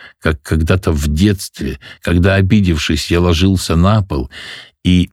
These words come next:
притворившись мертвым, долго ждал, пока мама пожалеет, я лег на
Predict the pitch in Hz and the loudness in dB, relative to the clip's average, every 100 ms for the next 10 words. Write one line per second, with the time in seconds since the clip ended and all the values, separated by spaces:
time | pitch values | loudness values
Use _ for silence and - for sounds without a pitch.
0 | _ 92 82 92 98 90 - 71 - 92 | _ 0 2 2 2 2 -2 -6 2 4
1 | 113 104 - - 64 - - _ 71 110 | 4 0 -4 -6 -8 -12 -20 _ -2 2
2 | 143 131 120 113 95 98 104 80 67 80 | 2 2 2 2 2 2 2 0 -2 -4
3 | - 73 73 87 117 110 78 67 - 67 | -2 0 2 2 2 2 0 -4 -6 -4
4 | 71 65 78 113 117 71 67 - - - | -4 -4 2 4 4 2 -4 -14 -20 -20
5 | - _ - - - 110 98 95 101 95 | -20 _ -20 -8 0 2 4 4 2 0
6 | 80 80 | -2 -2